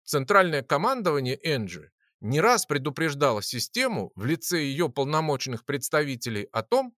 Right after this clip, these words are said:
что ближайшее к Туману космическое пространство является охраняемой зоной жизненно важных интересов человечества и будет полностью закрыто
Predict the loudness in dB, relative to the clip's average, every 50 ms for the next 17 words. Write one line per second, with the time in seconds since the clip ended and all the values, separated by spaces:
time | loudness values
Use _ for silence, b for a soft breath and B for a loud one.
0 | _ _ _ _ _ _ _ _ -12 0 2 2 4 4 2 0 2 4 4 6
1 | 6 4 4 0 -4 -6 -6 -2 0 0 2 2 2 0 0 -2 0 0 0 0
2 | 0 -2 -6 -6 -6 -6 -6 -4 -4 -4 -2 -2 -2 -2 -2 0 0 2 2 2
3 | 0 -2 -8 -10 -10 -12 -12 -14 _ _ _ -6 -4 -2 0 2 2 2 2 0
4 | -2 -4 -4 -4 -4 -4 _ -4 -2 2 2 2 4 4 4 2 2 2 2 0
5 | -2 -4 -2 0 2 2 2 0 -2 -4 -2 -2 -2 -2 -2 -2 -2 -2 -2 -2
6 | 0 2 2 2 2 0 -2 -6 -6 -6 -4 -4 -4 -2 -2 -2 0 0 0 0
7 | -2 -4 -4 -2 2 4 4 4 4 2 0 0 -4 -8 -12 -14 -18 -20 -20 -20
8 | _ _ _ _ _ _ _ 0 0 2 2 2 2 2 2 0 2 4 6 6
9 | 6 6 4 0 -4 -4 -4 -2 0 0 0 0 0 -2 -2 -2 -4 -6 -8 -8